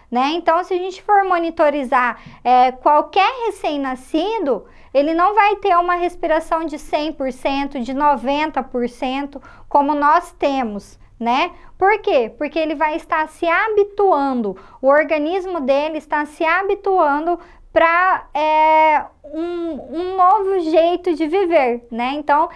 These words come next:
ele vivia de uma forma dentro da barriga e agora ele está aprendendo a vi-, a respirar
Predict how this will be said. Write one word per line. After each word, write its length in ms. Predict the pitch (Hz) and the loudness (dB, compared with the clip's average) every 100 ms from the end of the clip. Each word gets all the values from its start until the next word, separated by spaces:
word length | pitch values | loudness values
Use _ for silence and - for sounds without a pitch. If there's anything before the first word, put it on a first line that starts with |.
| - - | -14 -2
ele 160 | 262 277 | -2 2
vivia 400 | 320 294 339 320 | 0 2 2 2
de 100 | 339 | 0
uma 220 | 320 330 | 2 2
forma 440 | - 285 254 247 | 2 2 2 0
dentro 320 | 240 247 247 233 | -2 -4 -4 -2
da 140 | 247 | 0
barriga 640 | 254 349 370 359 403 440 440 - - | 2 2 2 0 0 -4 -8 -14 -4
e 100 | 349 | 2
agora 460 | 370 339 320 311 339 | 2 4 4 2 0
ele 160 | 330 | -4
está 480 | 349 - 320 339 370 - _ - | -6 -2 2 2 0 -6 _ -2
aprendendo 880 | 302 302 381 381 349 302 320 349 | -2 0 -2 0 0 0 0 -4
a 80 | 311 | -4
vi-, 240 | 285 311 - | -4 -6 -4
a 180 | 247 269 | -2 -2
respirar 920 | 262 311 - - 370 311 269 311 | -2 -4 -6 -2 -2 0 0 -2